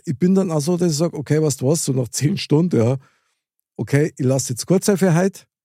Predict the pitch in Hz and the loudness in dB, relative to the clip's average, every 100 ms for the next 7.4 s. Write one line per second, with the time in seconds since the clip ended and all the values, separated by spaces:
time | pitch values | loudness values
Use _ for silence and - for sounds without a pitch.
0 | _ _ _ _ _ _ - 143 - 110 | _ _ _ _ _ _ -6 -6 -6 -4
1 | 127 202 135 - - 117 131 139 147 120 | -2 0 -2 -4 -2 0 0 0 -4 -4
2 | - 147 139 131 131 131 139 135 - _ | -4 0 2 2 0 0 0 -2 -8 _
3 | _ _ _ 127 123 123 117 107 104 101 | _ _ _ -2 0 0 0 -2 -6 -6
4 | - 110 101 101 104 - _ _ - 135 | -6 -4 -2 -4 -8 -16 _ _ -2 2
5 | 151 143 170 175 185 196 165 175 - 156 | 2 4 2 2 0 0 0 0 0 -2
6 | 160 156 170 147 156 139 220 202 143 123 | 0 0 -2 -2 -4 0 2 2 0 -2
7 | - 135 143 | -2 2 2